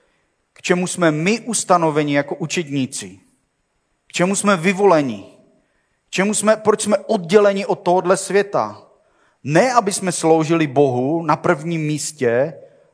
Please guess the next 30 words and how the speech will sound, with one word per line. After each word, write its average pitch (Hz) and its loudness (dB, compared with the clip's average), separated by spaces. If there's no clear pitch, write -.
to 196 0
je 214 6
věc, 202 2
která 196 2
je 196 4
samozřejmá, 170 -2
to 165 -2
je, 175 4
to 180 -2
je 180 0
přirozený. 151 -2
Protože 151 -2
zadarmo 185 0
jsme 196 -2
dali, 175 2
zadarmo 156 -2
jsme 147 0
přijali, 165 2
zadarmo 156 0
máme 165 2
dát. 185 -4
Ale 127 -4
ta 131 -2
první 214 0
věc, 180 0
ke - -4
které 170 0
jsme 165 -6
povolani, 147 0
je, 131 0